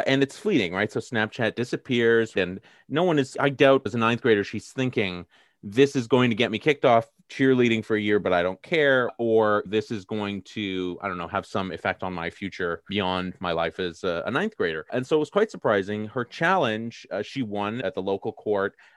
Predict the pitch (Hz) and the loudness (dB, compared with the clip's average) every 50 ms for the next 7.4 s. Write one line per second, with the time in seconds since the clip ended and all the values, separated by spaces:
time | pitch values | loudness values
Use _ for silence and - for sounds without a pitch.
0 | _ - 101 101 104 101 101 98 101 - - 113 113 113 113 110 107 - - - | _ -4 -2 0 2 2 2 0 -2 -4 -6 -4 -2 -2 -2 -2 -2 -4 -4 -6
1 | 92 92 90 87 95 98 - - - 143 123 120 110 - 107 - - 104 - - | -4 -4 -4 -4 -4 -6 -6 -6 -6 -6 -6 -6 -6 -8 -10 -10 -12 -14 -10 -6
2 | 165 156 151 143 127 - - 113 101 98 95 98 95 95 92 90 87 - - 87 | 0 2 2 2 2 -2 -6 -8 -6 -6 -4 -4 -2 -2 -2 -2 -2 -4 -6 -10
3 | 87 - 95 120 131 120 98 85 90 110 131 - - 82 98 101 104 107 110 107 | -12 -8 -4 0 2 4 4 4 2 2 -2 -4 -6 -4 -4 -2 0 0 0 0
4 | 101 101 - - 113 101 104 98 - - 104 90 - 107 95 - - 104 87 107 | -2 -4 -6 -8 -8 -6 -6 -6 -4 -6 -6 -6 -6 -8 -6 -6 -6 -6 -4 -4
5 | 92 90 87 - 104 95 - - 110 - - 107 98 101 - - 151 139 127 - | -4 -4 -4 -6 -10 -14 -12 -12 -12 -10 -8 -10 -10 -10 -4 0 0 0 0 -2
6 | _ 110 101 98 95 92 90 87 87 - 92 - - 120 110 - 104 87 92 87 | _ -8 -6 -6 -6 -4 -4 -4 -4 -6 -6 -4 -2 -2 -2 -2 -4 -8 -8 -6
7 | - 101 90 90 - - - | -2 -2 -2 -2 -2 -6 -12